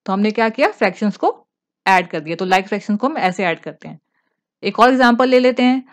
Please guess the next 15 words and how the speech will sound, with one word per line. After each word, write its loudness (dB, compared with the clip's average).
अब -2
हमें 4
सम 4
निकालना 4
है 2
इसका -2
इलेवन 4
बाय 4
ट्वेंटी -2
फ़ाइव 2
प्लस -2
ट्वेल्व 0
बाय 2
ट्वेंटी 0
फ़ाइव। -8